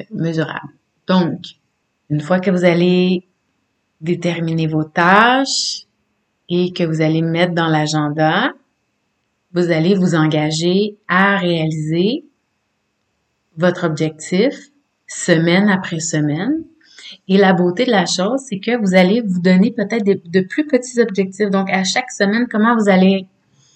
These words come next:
être certaine que vous a-, que vous avez réussi à atteindre une partie de votre objectif. Donc, encore une fois, semaine un, deux, trois, quatre, comment c'est possible pour vous de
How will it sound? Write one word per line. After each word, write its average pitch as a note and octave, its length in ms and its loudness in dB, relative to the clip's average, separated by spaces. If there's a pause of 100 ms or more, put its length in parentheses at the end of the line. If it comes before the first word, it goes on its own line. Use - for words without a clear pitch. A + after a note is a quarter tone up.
(320)
être F3+ 220 0
certaine A3+ 800 0
que G#3+ 120 -2
vous E3+ 360 -2
a-, F3 260 2 (280)
que F#3 80 -4
vous E3+ 180 -4
avez F3 260 2
réussi G3+ 760 2
à F3 240 0
atteindre F#3+ 500 0 (380)
une F#3 200 4
partie F#3 360 -4
de F#3 40 -2
votre F3 240 -2
objectif. - 600 -8 (100)
Donc, D3+ 220 -6
encore D3 340 -8
une C#3+ 100 -6
fois, F3 380 -2
semaine D#3 400 -4
un, D#3+ 160 -2
deux, D3+ 120 -6
trois, - 320 -20
quatre, A3 260 -8 (920)
comment E3+ 720 2 (540)
c'est - 240 -4
possible E3 380 -4
pour D3+ 200 -6
vous E3+ 320 -6
de D#3+ 440 0